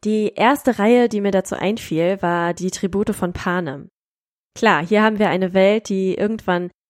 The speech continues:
nach einer Naturkatastrophe beziehungsweise, ähm, nach einem Atombombenangriff oder nach einem Krieg spielt. Allerdings geht es primär um die daraus entstandene Struktur.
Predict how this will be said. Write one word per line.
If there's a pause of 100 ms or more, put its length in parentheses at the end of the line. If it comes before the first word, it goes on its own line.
nach
einer (300)
Naturkatastrophe
beziehungsweise,
ähm,
nach
einem
Atombombenangriff (120)
oder
nach
einem
Krieg (240)
spielt. (840)
Allerdings
geht
es
primär
um
die
daraus
entstandene
Struktur.